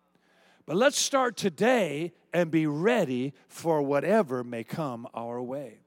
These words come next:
So she's been sick for twelve years and went to all the doctors, but only grew worse. Verse twenty-seven.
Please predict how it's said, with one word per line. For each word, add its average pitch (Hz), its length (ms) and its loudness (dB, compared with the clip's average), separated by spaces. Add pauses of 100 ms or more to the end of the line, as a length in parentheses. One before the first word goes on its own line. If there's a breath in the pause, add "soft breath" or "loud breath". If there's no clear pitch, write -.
(1120 loud breath)
So - 320 0 (140 loud breath)
she's 226 300 0
been 151 160 -2
sick - 240 -4
for - 120 -16
twelve 180 440 -6
years 190 340 -4 (200 loud breath)
and 151 120 -4
went 190 180 0
to 180 160 -2
all 269 260 4
the 185 100 6
doctors, 127 560 -4 (200 loud breath)
but 170 200 2
only 233 400 2
grew 190 500 0
worse. 156 840 -6 (220)
Verse 156 180 0
twenty-seven. 147 640 -8